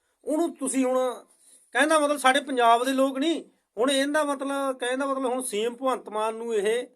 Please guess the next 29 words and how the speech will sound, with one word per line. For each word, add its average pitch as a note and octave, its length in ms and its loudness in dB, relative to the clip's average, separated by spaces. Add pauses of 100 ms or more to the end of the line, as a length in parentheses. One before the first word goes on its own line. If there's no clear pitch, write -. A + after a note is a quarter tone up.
(720)
ਆਪਣੇ G#3 380 -2
ਝਲਸੇ G#3+ 340 -4
'ਚ F3+ 80 -10
ਲੈ E3 160 -2
ਕੇ C#3 140 -10
ਆਉਣਗੇ। C3+ 320 -10 (120)
ਕਹਿਣ A3+ 220 -2
ਦਾ A#3+ 100 -2
ਮਤਲਬ G3+ 300 -6
ਜਿਹੜੇ G#3+ 180 -2
ਹਿਸਾਬ G3 260 -2
ਨਾਲ G3 180 -4
ਵੀਡੀਓ A3+ 540 -4 (400)
ਆ G3 220 6
ਰਹੀਆਂ A#3+ 260 2
ਸਾਹਮਣੇ, F3+ 420 -2
ਉਹ B3+ 360 -6
ਦੇ C#4 100 -2
ਹਿਸਾਬ F#3 340 4
ਨਾਲ G3+ 120 -2
ਆਪਾਂ G#3 280 -2
ਤੁਹਾਨੂੰ G#3 520 -8
ਵੀਡੀਓ A#3 280 -10
ਤੁਹਾਡੇ G3 260 -8
ਨਾਲ G3 140 -8
ਸਾਂਝੀ E3+ 280 -10
ਕਰ E3 200 -2
ਰਹੇ G#3 180 -6
ਹਾਂ C4 100 -10